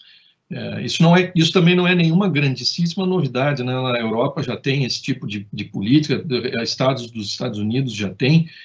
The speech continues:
Então, nós não estamos entrando numa aventura se, se postularmos essa liberalização, né? Mas, enfim, muito bom.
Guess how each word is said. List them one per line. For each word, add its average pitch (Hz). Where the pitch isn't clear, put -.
Então, 131
nós 131
não 139
estamos 175
entrando 160
numa 151
aventura 131
se, -
se -
postularmos 117
essa 104
liberalização, 98
né? -
Mas, 127
enfim, 170
muito 143
bom. 151